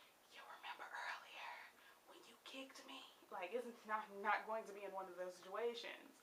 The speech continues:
You know, Charlotte and her web can stay over there because I am not the one. You are not <laughs> gonna come for my life and murder me alive. No, ma'am. No, ma'am, Pam. Like, really. I done got crunk about it. I've gotten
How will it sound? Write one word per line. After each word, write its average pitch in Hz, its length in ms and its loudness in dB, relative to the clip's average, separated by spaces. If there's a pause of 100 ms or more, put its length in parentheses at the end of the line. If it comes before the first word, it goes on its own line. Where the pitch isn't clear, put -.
(260)
You 196 80 2
know, 180 80 6
Charlotte 233 640 8 (240)
and - 160 2
her 247 160 6
web 254 400 4
can 214 160 -4
stay 180 240 2
over 165 160 0
there 226 320 4
because - 160 -8
I 285 320 6
am 202 80 -4
not 165 320 0
the 190 80 0
one. - 420 2 (380)
You 240 160 -2
are 247 80 6
not 220 200 -2
<laughs> - 40 -12
gonna 233 160 0
come 285 240 10
for 226 80 8
my 214 160 6
life 175 320 6
and 175 80 -4
murder 175 160 2
me 180 160 -2
alive. - 560 4
No, 190 160 0
ma'am. 208 480 0 (400)
No, 214 240 6
ma'am, 262 400 10
Pam. 214 640 6 (320)
Like, 175 240 0 (240)
really. - 480 2 (1300)
I - 160 6
done - 80 0
got 160 160 0
crunk 214 320 0
about 175 320 6
it. 170 80 0
I've 214 160 6
gotten 180 240 0